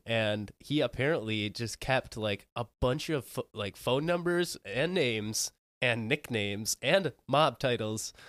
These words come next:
of a bunch of people in the mafia, and just had literally a Rolodex full of, like, all of these people's names. So the F B I, like, took him down and <laughs> found all of them.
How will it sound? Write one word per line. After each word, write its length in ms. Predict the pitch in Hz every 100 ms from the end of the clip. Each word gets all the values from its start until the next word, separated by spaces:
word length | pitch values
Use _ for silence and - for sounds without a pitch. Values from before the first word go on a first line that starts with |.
| - -
of 380 | 127 131 120 -
a 80 | 120
bunch 320 | - 135 -
of 100 | 165
people 380 | - - 120 117
in 180 | 127 127
the 80 | 117
mafia, 540 | 107 104 107 90 90 - - -
and 100 | 131
just 180 | 131 -
had 280 | 131 131 127
literally 400 | 143 180 190 170
a 60 |
Rolodex 880 | 131 120 127 127 104 95 92 - -
full 360 | - 127 127 131
of, 140 | 110
like, 340 | 127 110 113 104
all 200 | 113 117
of 60 | 107
these 220 | 113 -
people's 440 | 120 - 104 98
names. 420 | 101 95 90 92 - - - -
So 100 | 131
the 140 | 117
F 160 | 123 -
B 100 | 127
I, 440 | 131 135 107 113 - _ _ _ -
like, 240 | 110 -
took 180 | 143 135
him 120 | 120
down 420 | 127 104 98 110 - - _ - -
and 400 | 113 104 104 104
<laughs> 0 |
found 380 | - 117 156 135
all 260 | 117 101 143
of 120 | 110
them. 320 | 117 120